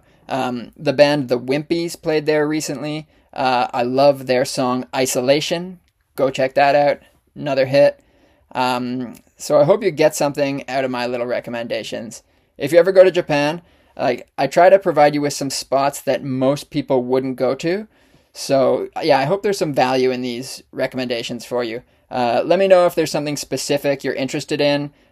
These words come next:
Uh, maybe I can tailor these recommendations a little bit more towards what you guys are looking for.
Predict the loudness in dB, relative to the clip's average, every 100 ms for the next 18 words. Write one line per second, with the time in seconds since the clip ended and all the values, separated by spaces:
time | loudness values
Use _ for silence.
0 | -6 -2 -2 0 2 2 2 0 -6 -4
1 | -2 0 0 -4 -4 -4 -4 -4 0 -2
2 | -2 -6 -6 -6 -4 -2 0 -2 -2 -2
3 | 0 -2 -6 -2 0 0 -2 -4 -4 -4
4 | -4 -2 -4 -6 -4 -4 -4 -2 4 4
5 | 4